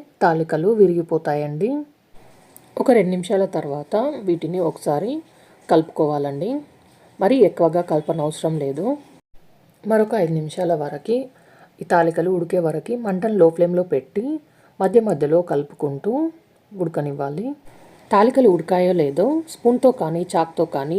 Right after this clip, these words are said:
కట్ చేసి చెక్ చేసుకోవచ్చండి. చూడండి, స్పూన్తో కట్ చేస్తే ఇవి విరిగిపోయాయి,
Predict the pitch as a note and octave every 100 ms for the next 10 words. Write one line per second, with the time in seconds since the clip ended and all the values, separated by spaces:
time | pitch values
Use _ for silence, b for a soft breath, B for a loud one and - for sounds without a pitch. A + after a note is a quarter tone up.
0 | G#3 D3+ - - D#3 - C3 F#3+ D#3+ -
1 | D#3 - C#3+ D3 - D3 F3 C4 - -
2 | _ _ _ _ - - - _ _ B
3 | B B B - G3 F3 F#3+ - A3 G3+
4 | G#3+ G#3 E3 F#3 D3+ - A#3 - G3 E3+
5 | G3+ F3 F3 E3+ D#3+ D#3 D#3 F#3+